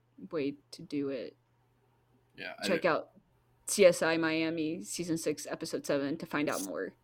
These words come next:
Speaker 2: yeah, it seems like a, a flawless way to do it.
Speaker 1: <laughs> Yeah, except
Speaker 2: This is a
Speaker 1: if your model dies. <laughs>
Speaker 2: Yeah, so this is a heroin. This is my t-shirt.
Speaker 1: <laughs> What if you're wearing heroin clothes right now?
Speaker 2: That'd be crazy.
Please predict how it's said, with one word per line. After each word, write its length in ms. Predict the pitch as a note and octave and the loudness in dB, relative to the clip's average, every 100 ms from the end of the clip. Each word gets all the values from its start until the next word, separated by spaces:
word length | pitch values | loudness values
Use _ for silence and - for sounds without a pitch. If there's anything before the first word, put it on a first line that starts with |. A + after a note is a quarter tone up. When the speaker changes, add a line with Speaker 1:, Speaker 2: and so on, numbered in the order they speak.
| _ | _
Speaker 2:
yeah, 180 | F#2 D2+ | -12 -10
it 60 | D#2 | -4
seems 320 | G#2+ G#2 G2+ | 0 0 0
like 160 | F#2 F#2+ | 0 0
a, 120 | E2 | -2
a 120 | E2+ | -4
flawless 580 | - G2+ G2+ G2+ G2 - | -4 0 2 2 -2 0
way 160 | G#2 G#2 | 0 0
to 100 | F#2+ | 0
do 240 | G#2 B2+ | 0 2
it. 240 | - F#2+ - | 0 -2 -6
Speaker 1:
<laughs> 580 | _ _ _ _ _ - | _ _ _ _ _ -4
Yeah, 520 | A3+ B3 C#4+ C#4+ - - _ - - - - | 2 6 10 10 8 0 _ -18 -16 -8 -2
except 320 | G#3+ B3+ B3 | 8 10 10
Speaker 2:
This 0 | |
is 100 | F#3 | 10
a 100 | A3+ | 6
Speaker 1:
if 140 | A3 | 8
your 120 | A3 G3+ | 6 10
model 400 | G3+ B3 A3+ G#3+ | 12 12 12 12
dies. 720 | F#3 F3 A#3+ D4 C#4+ B3 - | 10 10 10 10 6 2 -2
<laughs> 40 | - | 2
Speaker 2:
Yeah, 320 | G2 F2+ G2 - - - | 4 6 4 -2 -20 -14
so 100 | G2 | -8
this 200 | G#2+ C#3+ | -6 -2
is 100 | A3 | -2
a 40 | |
heroin. 320 | C3 F#2+ G#2+ | 0 0 -2
This 120 | G2 - | -2 -2
is 40 | |
my 120 | A2+ | -2
t-shirt. 440 | G2+ A#2 - E2+ - - _ _ _ _ _ - | 0 -2 -4 -6 -10 -18 _ _ _ _ _ 6
Speaker 1:
<laughs> 360 | F4 - - - _ _ - - - _ - - - - - - | 8 8 0 -12 _ _ -20 -18 -18 _ -20 -20 -12 -10 -8 12
What 140 | B3 | 12
if 120 | D4 F4+ | 12 10
you're 160 | G#4 | 10
wearing 280 | A#3+ A3 A#3 | 10 8 6
heroin 480 | G#3 G3 G#3 G#3+ G#3+ | 8 8 8 6 4
clothes 340 | G3+ G#3 A3 | 6 6 6
right 240 | F3+ F#3 C3+ | 6 4 4
now? 400 | C3 F3+ D2 - _ _ _ _ _ _ _ _ _ _ - | 0 -4 -4 -12 _ _ _ _ _ _ _ _ _ _ 2
Speaker 2:
That'd 220 | G#2 G2+ | 4 4
be 100 | F#2 | 0
crazy. 560 | - F#2 F#2 E2+ F2 | -2 2 2 0 -8